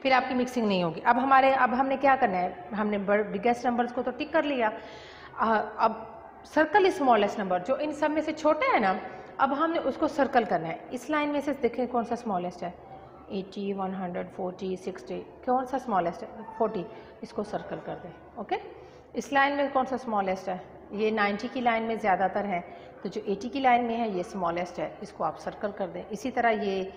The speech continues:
जो सबसे बड़ी, अ, आपने टिक कर दें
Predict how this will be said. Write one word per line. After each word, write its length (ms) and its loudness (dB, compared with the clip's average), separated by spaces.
जो 520 0
सबसे 320 -2
बड़ी, 460 -4
अ, 120 -2
आपने 880 -2
टिक 160 -4
कर 120 4
दें 180 0